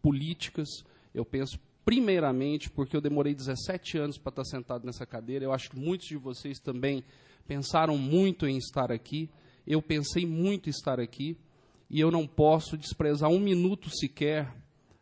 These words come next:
é, de aproveitar em fazer o bem pra essa cidade, fazer o bem que a gente vem com a ideologia. Ninguém senta nessa cadeira pra fazer o mal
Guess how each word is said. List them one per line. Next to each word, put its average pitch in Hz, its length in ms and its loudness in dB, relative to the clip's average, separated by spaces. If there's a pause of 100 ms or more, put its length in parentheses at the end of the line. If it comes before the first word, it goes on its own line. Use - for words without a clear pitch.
é, 139 460 0
de 127 160 -6
aproveitar 139 880 -2
em 143 160 -4
fazer 139 420 -2
o 139 60 0
bem 139 260 0
pra 131 140 -2
essa 127 160 -4
cidade, 131 480 0
fazer 139 320 -2
o 135 80 -2
bem 143 260 0
que 143 120 -4
a - 20 -4
gente 139 320 -4
vem 135 400 -2 (240)
com - 80 -6
a 143 60 0
ideologia. 143 600 2
Ninguém 190 380 0
senta 165 460 -2
nessa 135 240 -4
cadeira 135 360 -2
pra 135 160 -2
fazer 131 260 -4
o 127 60 0
mal 139 400 2